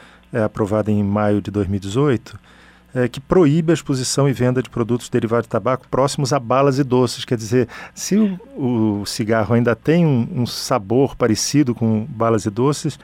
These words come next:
é, é verdade que essa resolução só entra em vigor a partir de dois mil e vinte. Mas o senhor, o senhor acha positivo isso?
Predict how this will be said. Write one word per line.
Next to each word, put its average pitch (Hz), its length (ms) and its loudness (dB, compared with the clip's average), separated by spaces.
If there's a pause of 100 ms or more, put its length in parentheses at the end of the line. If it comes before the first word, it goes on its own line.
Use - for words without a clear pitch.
é, 151 180 0
é 147 40 2
verdade 160 280 2
que - 80 -4
essa 165 120 -2
resolução 156 440 0
só 143 220 0
entra 139 340 0
em 143 80 0
vigor 131 400 2
a 135 40 -4
partir 131 280 -2
de 113 60 -6
dois 127 160 2
mil 127 160 2
e 143 40 2
vinte. 123 500 0 (240)
Mas 160 160 -2
o - 20 -8
senhor, 202 400 0
o 135 60 -12
senhor 147 200 0
acha 143 200 -2
positivo 123 600 0
isso? - 320 -4